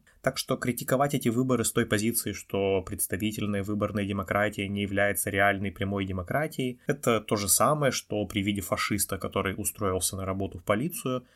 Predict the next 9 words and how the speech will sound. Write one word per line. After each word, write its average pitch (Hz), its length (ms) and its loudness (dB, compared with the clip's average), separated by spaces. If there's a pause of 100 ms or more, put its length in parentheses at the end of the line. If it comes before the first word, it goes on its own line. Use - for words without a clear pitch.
(180)
разражаться 101 680 2
детальными 98 560 2
объяснениями, 117 680 0
почему 101 340 -6
полиция 98 580 -2
является 95 540 -4
авторитарным 107 840 0
репрессивным 98 640 -2
институтом. - 600 -8